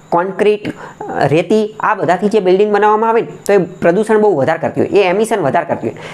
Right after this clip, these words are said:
પહેલાં પહેલું તો જ્યારે સિમેન્ટનું ને એ બધાનું જ્યારે એક્સટ્રેક્શન કરવામાં આવે, રેતી ને એ બધું જ્યારે જમીનમાંથી કાઢવામાં આવે, તો ત્યારે જ તે સૌથી મોટું પ્રદૂષણ થઈ જવાનું છે, પહેલી વસ્તુ આ. બીજી વસ્તુ, સિમેન્ટના ને એ બધાના આ જે ઘર ને એ બધું બનાવી નાખ્યા,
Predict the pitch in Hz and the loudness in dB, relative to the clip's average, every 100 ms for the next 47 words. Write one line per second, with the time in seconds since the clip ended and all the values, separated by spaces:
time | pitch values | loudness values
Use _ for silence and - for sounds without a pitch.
0 | - 180 214 214 214 214 208 160 190 175 | -4 0 0 0 0 2 2 2 0 -2
1 | - - - - 190 214 214 214 202 202 | -8 -18 -16 -4 0 2 2 2 4 2
2 | 196 196 190 185 196 170 - 208 196 160 | 2 0 2 0 -2 -6 -4 -6 -2 -2
3 | - - 175 190 185 151 117 - - - | -4 -4 -2 0 0 0 -4 -12 -16 -4
4 | 143 156 185 208 196 190 185 175 180 - | 0 0 2 2 4 4 4 4 2 2
5 | 160 180 180 180 147 156 160 127 156 170 | 2 2 0 0 0 0 0 0 0 0
6 | 180 185 170 175 180 175 175 165 165 165 | 0 0 -2 0 2 2 2 2 2 2
7 | 165 160 156 151 151 147 143 135 135 - | 2 2 2 0 0 0 2 0 -2 -6
8 | - - - 185 151 180 233 233 240 233 | -12 -14 -12 -4 0 2 0 2 0 0
9 | - - - 190 214 220 220 214 196 208 | -8 -8 0 2 2 2 0 2 2 2
10 | 208 196 190 208 - 160 196 185 196 190 | 2 0 0 0 0 0 2 2 2 2
11 | 190 147 120 | 2 2 0